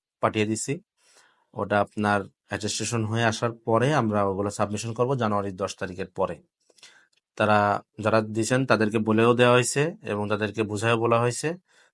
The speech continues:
তারপরও তারা ফাইল দিয়ে গেছেন। যাক, পুলিশ ক্লিয়ারেন্স আপনার অবশ্যই অ্যাটেস্টেশন করা লাগে। অ্যাটেস্টেশন ছাড়া পুলিশ ক্লিয়ারেন্স ছা-, অ্যাটেস্টেশন ছাড়া আপনার সাবমিশন করা যাবে না। অতএব এই জন্য আমরা সবকিছু রেডি করে তারপর ফাইল রেডি করে তারপর সাবমিশন করি।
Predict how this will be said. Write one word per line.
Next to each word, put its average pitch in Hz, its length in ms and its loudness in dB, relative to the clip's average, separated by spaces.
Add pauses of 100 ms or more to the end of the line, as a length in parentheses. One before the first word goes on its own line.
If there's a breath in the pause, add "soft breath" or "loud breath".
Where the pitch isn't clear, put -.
তারপরও 110 300 0
তারা 113 180 4
ফাইল 110 280 2
দিয়ে 113 140 0
গেছেন। 139 340 -2 (360)
যাক, 110 220 2 (280)
পুলিশ 113 240 -4
ক্লিয়ারেন্স 117 320 0
আপনার 113 280 2
অবশ্যই 117 680 0
অ্যাটেস্টেশন 110 760 -4
করা 117 200 4
লাগে। 120 280 0 (680 soft breath)
অ্যাটেস্টেশন 113 560 -2
ছাড়া 113 240 2
পুলিশ 110 300 -2
ক্লিয়ারেন্স 110 380 0
ছা-, 110 160 2
অ্যাটেস্টেশন 104 520 -4
ছাড়া 113 200 2
আপনার 107 220 -2
সাবমিশন 104 480 -2
করা 110 200 2
যাবে 110 220 0
না। 143 180 -6 (400 soft breath)
অতএব 131 380 -2
এই 117 120 2
জন্য 117 260 0
আমরা 123 400 2
সবকিছু 113 420 -6
রেডি 107 240 0
করে 127 180 -4
তারপর 120 280 -2
ফাইল 113 240 0
রেডি 113 180 -2
করে 143 140 -4
তারপর 107 220 -2
সাবমিশন 98 420 -8
করি। 85 220 -16